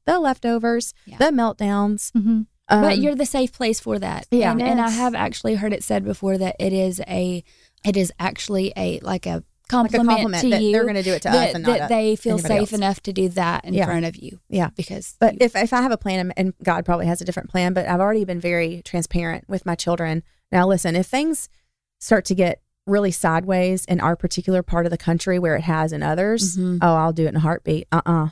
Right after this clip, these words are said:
Speaker 2: Yeah.
Speaker 3: Mm-hmm.
Speaker 1: You're not messing with my children.
Speaker 2: Yeah.
Speaker 1: So
Speaker 3: I
Speaker 2: That's
Speaker 3: mean, your school has already set precedents on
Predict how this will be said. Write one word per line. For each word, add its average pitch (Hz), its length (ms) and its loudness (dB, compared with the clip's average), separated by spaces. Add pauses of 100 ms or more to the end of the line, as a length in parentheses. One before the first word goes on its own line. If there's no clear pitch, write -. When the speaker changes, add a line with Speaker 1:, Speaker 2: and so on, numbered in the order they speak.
(120)
Speaker 2:
Yeah. 170 200 -8
Speaker 3:
Mm-hmm. 208 220 2
Speaker 1:
You're 190 100 4
not 180 160 0
messing 165 280 0
with 165 100 -2
my 165 80 0
children. 156 560 -2
Speaker 2:
Yeah. - 100 -6
Speaker 1:
So 165 380 2
Speaker 3:
I 220 60 -8
Speaker 2:
That's 247 140 4
Speaker 3:
mean, 247 200 4
your 294 140 0
school 269 320 0
has 220 200 0
already 202 280 0
set - 260 -4
precedents 202 600 0
on 202 220 2